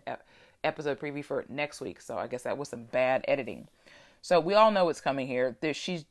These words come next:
she's just not enough time for her to get ready. She has not shown improvement. We've seen massive improvement in a week's time with Meredith,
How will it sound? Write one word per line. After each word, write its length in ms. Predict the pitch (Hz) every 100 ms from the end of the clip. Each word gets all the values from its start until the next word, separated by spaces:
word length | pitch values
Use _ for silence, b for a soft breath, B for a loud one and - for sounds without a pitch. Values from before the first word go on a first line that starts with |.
| -
she's 240 | - 147
just 180 | 143 170
not 160 | 175 160
enough 220 | 151 143
time 280 | - 135 127
for 140 | 135
her 240 | 135 135 -
to 100 | 139
get 480 | 127 - 131 123 -
ready. 360 | 139 135 107 87
She 160 | -
has 260 | 127 135 135
not 220 | 143 127
shown 200 | - 127
improvement. 540 | 127 - 131 127 117 -
We've 140 | 127
seen 320 | - 135 123 -
massive 460 | - 123 135 147 151
improvement 520 | 143 139 147 123 110
in 100 | -
a 40 | 117
week's 360 | 117 165 -
time 380 | - 147 131 117
with 120 | 123 -
Meredith, 520 | 135 127 120 120